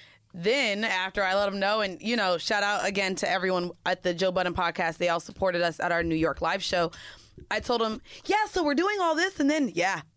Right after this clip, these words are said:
I'm an accountant and she's in tech sales, and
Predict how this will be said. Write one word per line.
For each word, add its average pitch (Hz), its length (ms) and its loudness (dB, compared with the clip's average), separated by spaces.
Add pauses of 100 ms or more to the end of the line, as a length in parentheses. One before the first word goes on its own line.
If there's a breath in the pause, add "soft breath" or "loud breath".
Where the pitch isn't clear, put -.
(300)
I'm 202 200 0
an 240 60 2
accountant 311 520 0
and 262 180 0
she's 277 280 2
in 254 100 2
tech - 240 -2
sales, 226 480 0
and 233 500 0